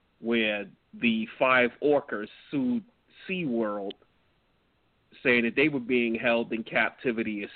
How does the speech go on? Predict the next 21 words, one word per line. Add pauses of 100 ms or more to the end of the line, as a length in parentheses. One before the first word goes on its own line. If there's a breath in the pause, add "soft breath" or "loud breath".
slaves. (540 soft breath)
But (600)
I
don't
wanna
address
that
this (100)
week.
That's
something
I
wanna
address
in
the (100)
future,
but
I
just
wanna